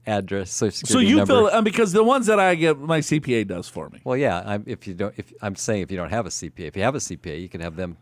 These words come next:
Speaker 1: do it for you.
Speaker 2: But so Kathy then is gonna have to figure out what her quarterly payments are?
Speaker 1: Um, so I'm presuming that she'll do something similar, which is, is at the end of the year.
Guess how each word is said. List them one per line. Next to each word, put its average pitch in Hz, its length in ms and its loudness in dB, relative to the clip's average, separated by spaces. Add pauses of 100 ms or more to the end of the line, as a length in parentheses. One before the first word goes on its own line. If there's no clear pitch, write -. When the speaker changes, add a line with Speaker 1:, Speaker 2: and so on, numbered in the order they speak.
(120)
Speaker 1:
do 98 120 -4
it 90 80 -10
for 123 140 -6
you. 117 120 -10 (100)
Speaker 2:
But 220 140 0 (220)
so - 440 0 (140)
Kathy 214 360 0
then 190 220 2
is 175 160 -2
gonna 170 200 4
have 165 180 4
to 160 80 -2
figure 165 320 2
out 165 140 2
what 160 80 2
her 139 120 4
quarterly 143 500 0
payments 165 500 -6
are? 214 220 -4 (840)
Speaker 1:
Um, 107 420 0
so 117 380 2
I'm 107 160 -2
presuming 127 640 -2
that 104 120 -2
she'll - 180 -10
do 107 200 -4
something 107 360 -8
similar, 98 420 -4
which 104 240 -6
is, 90 280 -8
is 92 260 -8
at 85 100 -10
the 101 180 -10
end 90 240 -8
of 90 80 -8
the 87 80 -6
year. 98 320 -6